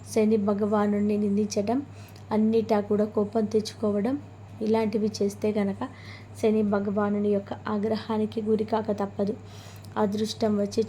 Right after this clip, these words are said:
చోట దురదృష్టం వస్తుంది. శని భగవానుడికి ఇష్టమైన రంగు నీలి రంగు.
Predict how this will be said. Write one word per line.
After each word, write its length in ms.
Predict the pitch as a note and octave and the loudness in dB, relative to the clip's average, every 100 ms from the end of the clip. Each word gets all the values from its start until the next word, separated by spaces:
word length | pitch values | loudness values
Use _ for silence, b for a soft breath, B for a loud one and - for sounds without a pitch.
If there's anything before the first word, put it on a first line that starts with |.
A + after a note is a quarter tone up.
| G#3+ | 0
చోట 200 | G3+ G#3+ | 0 0
దురదృష్టం 720 | G3 G#3 G3+ G#3+ - A3 G#3+ | 2 0 2 2 0 0 0
వస్తుంది. 420 | G3+ - G#3+ G#3 B B B B - | -2 -2 -2 -2 B B B B 0
శని 160 | G#3+ A3 | 2 4
భగవానుడికి 760 | G#3 G#3 G#3+ G#3+ G#3+ G#3 G#3+ - | 4 4 6 6 6 4 2 -2
ఇష్టమైన 640 | G3 - A#3 A3 A3 G#3+ G#3 | -2 0 4 6 8 8 8
రంగు 280 | G#3 G#3+ D4+ B B B - | 8 6 4 B B B 6
నీలి 340 | B3 B3 A#3+ | 8 8 8
రంగు. 320 | G#3+ G3+ G3+ | 6 6 4